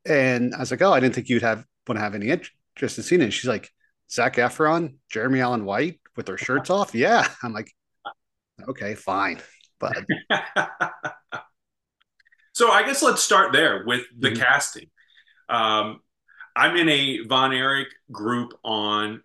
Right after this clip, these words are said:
Speaker 2: Facebook, and I will be sharing this podcast with that group just to see if anybody watches this or listens to it. So, uh,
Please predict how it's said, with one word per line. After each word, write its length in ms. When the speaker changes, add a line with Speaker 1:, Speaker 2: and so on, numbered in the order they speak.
Speaker 2:
Facebook, 440
and 80
I 100
will 160
be 80
sharing 540
this 280
podcast 560
with 200
that 240
group 340
just 320
to 60
see 200
if 120
anybody 440
watches 440
this 240
or 40
listens 460
to 160
it. 160
So, 240
uh, 380